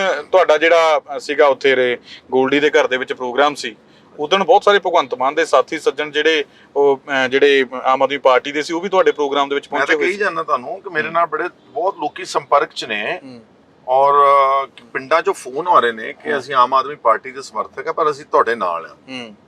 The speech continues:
Speaker 2: ਅਸੀਂ ਤੁਹਾਡਾ ਪ੍ਰੋਗਰਾਮ ਕਰਾਉਣਾ ਚਾਹੁੰਦੇ ਆ।
Speaker 1: ਹੂੰ।
Speaker 2: ਹੁਣ ਤਾਂ ਕਣਕ ਦੀ ਵਾਢੀ ਹੋਣ ਕਰਕੇ ਥੋੜ੍ਹਾ ਹਲੇ ਪਿੰਡਾਂ 'ਚ ਅਸੀਂ ਘੱਟ ਗਏ ਆ।
Speaker 1: ਹੂੰ।
Speaker 2: ਹਲੇ ਤਾਂ ਮੈਂ ਸੋਚਿਆ ਕਿ ਪਹਿਲਾਂ ਜਿਹੜੇ ਨੌ ਹਲਕੇ ਨੇ, ਇਹਨਾਂ ਦੇ ਵਿੱਚ ਕਾਂਗਰਸ ਦੇ ਵਰਕਰਸ ਨੂੰ ਮਿਲਣਾ।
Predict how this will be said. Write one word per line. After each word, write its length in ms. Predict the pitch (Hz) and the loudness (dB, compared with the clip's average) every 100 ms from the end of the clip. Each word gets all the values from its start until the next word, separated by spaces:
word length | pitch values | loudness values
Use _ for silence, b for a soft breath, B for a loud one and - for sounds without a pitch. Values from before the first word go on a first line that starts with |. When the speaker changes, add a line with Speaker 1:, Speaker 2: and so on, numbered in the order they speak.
| 139 | -10
Speaker 2:
ਅਸੀਂ 140 | 170 | -4
ਤੁਹਾਡਾ 200 | 170 165 | 0 0
ਪ੍ਰੋਗਰਾਮ 420 | 165 139 123 135 | 0 -6 -2 -2
ਕਰਾਉਣਾ 260 | 123 110 98 | -2 -6 -6
ਚਾਹੁੰਦੇ 300 | 98 92 107 | -8 -16 -16
ਆ। 120 | 82 - | -18 -18
Speaker 1:
ਹੂੰ। 220 | 127 113 _ - | -18 -18 _ -12
Speaker 2:
ਹੁਣ 100 | 131 | -4
ਤਾਂ 180 | 160 | -2
ਕਣਕ 340 | 156 127 127 135 | 0 0 -2 -4
ਦੀ 80 | 147 | -4
ਵਾਢੀ 260 | 120 135 | -2 -2
ਹੋਣ 180 | 151 139 | -6 -10
ਕਰਕੇ 260 | 135 131 131 | -10 -12 -12
ਥੋੜ੍ਹਾ 360 | 120 135 131 | -6 -6 -4
ਹਲੇ 80 | 131 | -8
ਪਿੰਡਾਂ 320 | 107 117 123 | -14 -4 -4
'ਚ 100 | 123 - | -4 -12
ਅਸੀਂ 140 | 120 135 127 | -18 -6 -4
ਘੱਟ 160 | - | -4
ਗਏ 200 | 104 117 | -6 -6
ਆ। 180 | 98 143 - | -6 -8 -14
Speaker 1:
ਹੂੰ। 200 | 131 120 117 _ 113 | -20 -20 -20 _ -8
Speaker 2:
ਹਲੇ 100 | 127 | -4
ਤਾਂ 80 | |
ਮੈਂ 120 | 139 135 | -4 -4
ਸੋਚਿਆ 300 | 131 131 135 | -8 -10 -8
ਕਿ 80 | |
ਪਹਿਲਾਂ 260 | 139 131 135 | -6 -4 -4
ਜਿਹੜੇ 160 | 131 131 | -6 -8
ਨੌ 300 | 107 110 113 | -8 -6 -6
ਹਲਕੇ 260 | 104 127 | -8 -10
ਨੇ, 160 | 120 135 | -12 -10
ਇਹਨਾਂ 220 | 123 127 | -10 -8
ਦੇ 60 | 123 | -8
ਵਿੱਚ 160 | 120 | -8
ਕਾਂਗਰਸ 400 | - 110 107 113 | -6 -6 -6 -12
ਦੇ 80 | 127 | -12
ਵਰਕਰਸ 360 | 107 98 127 127 | -10 -8 -8 -10
ਨੂੰ 120 | 127 | -10
ਮਿਲਣਾ। 320 | 101 82 85 | -12 -14 -20